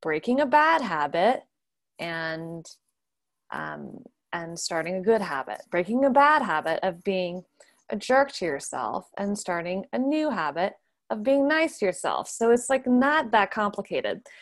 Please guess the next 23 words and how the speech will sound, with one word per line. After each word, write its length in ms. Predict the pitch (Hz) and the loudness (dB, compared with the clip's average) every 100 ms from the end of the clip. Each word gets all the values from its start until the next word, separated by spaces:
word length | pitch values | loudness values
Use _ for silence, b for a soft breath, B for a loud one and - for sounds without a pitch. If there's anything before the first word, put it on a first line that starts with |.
| B B | B B
I 80 | 226 | 6
will 200 | 269 294 | 8 8
add 260 | 202 190 190 | 8 6 4
that, 120 | 185 | 4
of 140 | 185 | 2
course, 240 | - 202 190 | 2 0 2
often 360 | 190 185 196 | 0 2 2
there's, 360 | 190 180 175 170 | 4 2 2 -2
like, 140 | 180 | -4
some 180 | - 190 | -4 -2
deep 220 | 180 175 | -2 0
work 220 | 175 170 180 | 0 -2 -4
underneath 340 | 170 175 175 | -6 -6 -6
that 80 | 165 | -4
needs 180 | 185 - | -6 -6
to 80 | |
be 140 | 175 175 | -4 -2
done, 380 | 165 170 233 - B B B - | -2 -2 -4 -6 B B B 2
but 220 | 202 190 - b b _ _ - | 4 4 2 b b _ _ 4
two 160 | 330 330 | 8 10
ways, 340 | 233 - - | 8 6 0
you 100 | 208 | 0
know, 260 | 214 247 | 4 4